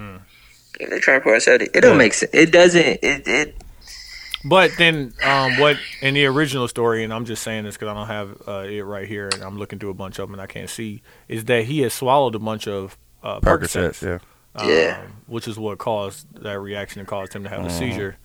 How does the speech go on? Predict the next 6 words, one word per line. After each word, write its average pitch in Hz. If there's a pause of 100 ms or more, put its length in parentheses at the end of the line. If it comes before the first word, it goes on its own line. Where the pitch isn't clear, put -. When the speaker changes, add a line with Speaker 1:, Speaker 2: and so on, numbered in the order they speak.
(400)
Speaker 3:
Um, 98 (1300)
Speaker 2:
I 92
got 95
a 80
bunch 80
of, 76